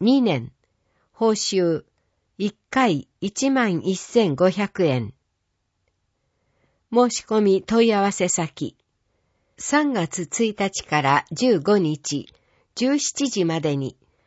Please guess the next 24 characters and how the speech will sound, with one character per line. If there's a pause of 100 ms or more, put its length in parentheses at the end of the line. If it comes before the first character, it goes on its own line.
(340)
所
定
の
用
紙、 (540)
企
画
課
で
配
布、 (320)
市
ホ
ー
ム
ペ
ー
ジ
か
ら
も
入
手
可。